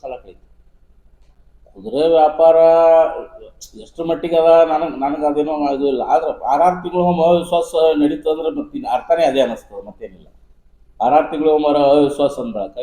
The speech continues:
ಅರ್ಥ ಏನಿರುತ್ತೆ? ಅದೇ, ಅದೇ ಅಲ್ಲಿಗೆ ಹೋಗ್ತದೆ. ಯಾಕೆ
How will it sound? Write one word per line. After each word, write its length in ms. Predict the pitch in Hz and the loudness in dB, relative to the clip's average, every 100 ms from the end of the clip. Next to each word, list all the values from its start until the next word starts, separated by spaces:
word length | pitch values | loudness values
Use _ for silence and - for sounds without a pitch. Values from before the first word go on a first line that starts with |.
| 120 | -6
ಅರ್ಥ 160 | 120 151 | -4 -4
ಏನಿರುತ್ತೆ? 480 | 120 101 92 - | -6 -8 -18 -20
ಅದೇ, 340 | 95 _ 117 151 | -20 _ -8 -2
ಅದೇ 600 | 131 120 - 127 156 175 | -2 -2 -6 -4 -4 -2
ಅಲ್ಲಿಗೆ 320 | 120 131 180 | -4 -4 -4
ಹೋಗ್ತದೆ. 320 | 156 127 - - - 123 | -6 -8 -14 -20 -12 -6
ಯಾಕೆ 160 | 131 | -4